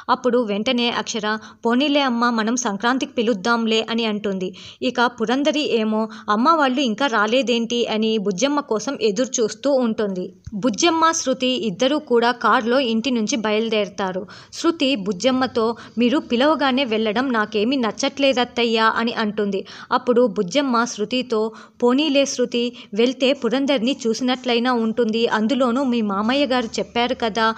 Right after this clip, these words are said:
అందుకే మనం ఇద్దరము కూడా వెళ్తున్నాము" అని బుజ్జమ్మ శృతితో అంటుంది. ఇంటి దగ్గర అరవింద్ వాళ్ళు వంట ఎలా చేయాలో తెలియక సతమతమవుతూ ఉంటారు.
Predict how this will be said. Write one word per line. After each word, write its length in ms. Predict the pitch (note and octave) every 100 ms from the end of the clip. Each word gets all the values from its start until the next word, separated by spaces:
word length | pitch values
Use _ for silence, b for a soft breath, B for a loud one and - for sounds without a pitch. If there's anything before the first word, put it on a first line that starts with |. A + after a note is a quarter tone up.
| B B
అందుకే 360 | G#3 A3+ B3+ D#4
మనం 280 | C4+ A3+ G#3+
ఇద్దరము 440 | F#3 A#3 A#3+ C4
కూడా 300 | C4+ A#3+ A#3
వెళ్తున్నాము" 800 | A3 G#3 G#3 C#4 C#4 B3+ A#3 A3+ -
అని 160 | G#3+
బుజ్జమ్మ 480 | G3+ G#3 G3+ A3 G#3
శృతితో 600 | D4 - A#3 G#3+ G#3+ B3+
అంటుంది. 580 | A3+ A3+ A3 F#3 F3+ - _ - _ -
ఇంటి 280 | C#4+ D4 F#4
దగ్గర 360 | D#4 G#3 C4
అరవింద్ 540 | B3 B3+ A3 A3 C4+ B3+
వాళ్ళు 300 | A#3+ A#3 A#3+
వంట 300 | A#3 G#3+ D#4+
ఎలా 320 | D4 G#3+ B3+ C4
చేయాలో 340 | B3+ A#3+ A#3 A3+
తెలియక 440 | A3+ G#3+ B3 A#3
సతమతమవుతూ 800 | A#3 G3 A#3+ C4 A#3 G#3+ G#3+ B3+
ఉంటారు. 480 | A3 G#3+ G#3+ F#3+